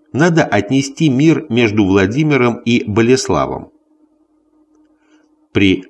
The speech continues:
королевне состоял некий епископ Рейнберн. Владимир, по рассказу Титмара, узнал, что Святополк готовится восстать против него по тайному наущению Болеслава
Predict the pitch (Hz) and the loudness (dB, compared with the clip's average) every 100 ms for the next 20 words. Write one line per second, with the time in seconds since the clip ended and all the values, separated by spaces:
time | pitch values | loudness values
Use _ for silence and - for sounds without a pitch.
0 | _ - 95 101 165 156 87 69 - _ | _ -4 0 0 0 0 -4 -6 -10 _
1 | _ _ _ _ _ _ - 107 - 135 | _ _ _ _ _ _ -6 -4 2 2
2 | 180 180 - 135 170 170 120 98 - - | 4 2 0 0 0 0 0 0 -2 -2
3 | 160 - 151 - - 101 101 80 73 69 | -2 -2 -4 -4 -6 -2 0 0 -2 -4
4 | 71 67 - _ _ _ _ _ - 110 | -8 -8 -16 _ _ _ _ _ -2 0
5 | 107 76 80 76 104 139 _ _ _ _ | 2 0 -4 -4 -6 -8 _ _ _ _
6 | _ _ _ _ _ _ 113 107 107 - | _ _ _ _ _ _ 0 0 -2 -2
7 | 104 90 92 - - 95 90 85 85 - | 0 0 -2 -4 -6 -2 0 0 -2 0
8 | 104 127 175 - - 107 - - - 107 | 0 0 0 0 0 2 0 -8 -6 -2
9 | 101 98 90 165 180 175 - - _ - | 0 0 0 2 2 0 -10 -20 _ -4
10 | 101 120 185 180 175 - 147 131 - 101 | -2 0 2 2 0 0 0 0 -2 -2
11 | 101 - - 135 - 92 107 110 - 110 | -2 -2 -2 -2 0 -2 0 -2 -2 -2
12 | 87 65 - _ _ _ _ _ _ _ | -2 -4 -6 _ _ _ _ _ _ _
13 | _ - 104 - 98 90 87 87 90 98 | _ -2 -2 2 2 2 2 2 2 0
14 | 101 - 82 82 80 92 113 127 - 73 | 0 -2 0 0 0 2 2 0 -2 -2
15 | 62 123 | -4 -8